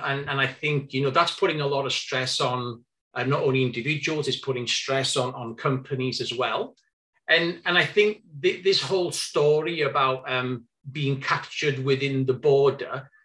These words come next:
i-, is, is obviously having a stressful time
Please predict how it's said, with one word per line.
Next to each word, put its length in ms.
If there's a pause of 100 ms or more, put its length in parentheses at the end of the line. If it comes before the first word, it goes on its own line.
(120)
i-, 40
is, 600
is 460
obviously 400
having 480
a 60
stressful 580
time 560